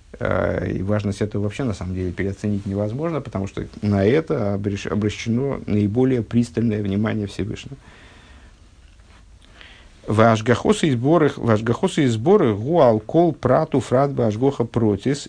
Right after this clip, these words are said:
И вот, э, внимание Всевышнего, оно направлено, э,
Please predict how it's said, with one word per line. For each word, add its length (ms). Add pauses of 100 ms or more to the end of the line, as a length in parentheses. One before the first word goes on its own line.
И 120
вот, 320
э, 640
внимание 480
Всевышнего, 540
оно 160
направлено, 760 (460)
э, 460